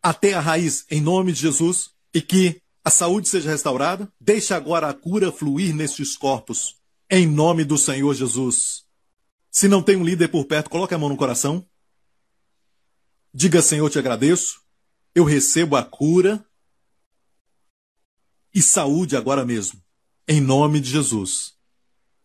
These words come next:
Ok? Agradeça a Deus, agradeça a Deus. Comece a agradecer. "Obrigado, Senhor Jesus. Amém. Obrigado, Senhor, obrigado." Ok, olha, alguém mais tem um problema?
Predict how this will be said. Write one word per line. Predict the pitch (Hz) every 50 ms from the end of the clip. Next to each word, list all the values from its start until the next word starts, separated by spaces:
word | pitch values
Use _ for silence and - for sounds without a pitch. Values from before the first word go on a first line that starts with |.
| _ _ -
Ok? | 151 143 - 160 156 156 175 175 -
Agradeça | 143 143 175 165 143 156 202 190 190 160
a |
Deus, | 131 127 120 107 101 131
agradeça | 127 117 139 147 143 190 196 - 151
a | 127
Deus. | 117 110 95 - -
Comece | - - 202 196 208 196 - 180
a |
agradecer. | 165 170 147 139 135 139 - 123
"Obrigado, | 127 127 135 139 156 160 151 -
Senhor | - 160 151
Jesus. | 127 139 123 127 143 156 175 - - - - _ _ _ _ _ _ _ _ _ _ _ -
Amém. | 170 170 165 175 190 165 131
Obrigado, | 139 143 151 160 156 156 151 143
Senhor, | - 147 143 143 156 151
obrigado." | 156 143 143 135 127 120 135 131 139 143 135 170 170 - _ _ _ _ _ _ _ _ _ _ _ _ _ _ _ _ -
Ok, | - 160 151 220 190 147 113 104 _ -
olha, | - 180 180 160 143 127 -
alguém | 147 151 143 180 196
mais | 165 151 151 165 180 - -
tem | - 156 151
um | 151 151
problema? | - 143 135 120 117 123 131 143 156 175 196 196